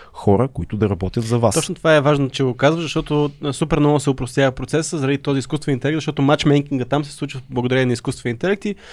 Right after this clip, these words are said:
Speaker 2: а, нали, знаем, изкуствен интелект вече е на много добро ниво
Speaker 1: Да.
Speaker 2: и може да намери перфектния работ-, на перфектния работодател, перфектния, а, перфектния талант, перфектния работник, така че надяваме се това да е до някакъв, до някаква степен и бъдещето на,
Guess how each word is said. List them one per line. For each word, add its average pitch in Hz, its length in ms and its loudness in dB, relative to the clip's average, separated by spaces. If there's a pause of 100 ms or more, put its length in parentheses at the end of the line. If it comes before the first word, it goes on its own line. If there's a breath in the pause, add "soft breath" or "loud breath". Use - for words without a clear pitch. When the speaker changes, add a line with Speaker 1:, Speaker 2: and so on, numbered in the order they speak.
(240 loud breath)
Speaker 2:
а, 143 100 -2
нали, 143 180 6
знаем, 135 280 6
изкуствен 123 380 0
интелект 123 240 2
вече 123 180 0
е 117 40 0
на 120 40 0
много 139 340 4
добро 120 260 2
ниво 139 340 4 (160 loud breath)
Speaker 1:
Да. - 180 -6
Speaker 2:
и 196 100 0
може 170 280 2
да 151 120 -4
намери 143 300 0
перфектния 165 500 -2
работ-, 170 280 -8
на 156 100 -4
перфектния 165 460 0
работодател, 185 380 0
перфектния, 147 680 2 (360 loud breath)
а, 131 400 2
перфектния 131 420 0
талант, 120 460 2
перфектния 127 520 0
работник, 117 380 -2
така - 240 0
че 147 200 2 (300 loud breath)
надяваме 143 440 4
се 147 420 4 (360)
това 156 280 6
да 143 120 6
е 131 340 6
до 127 400 -2
някакъв, 135 340 0
до 127 80 0
някаква 131 240 2
степен 135 300 2
и 131 60 4
бъдещето 123 480 0
на, 113 280 0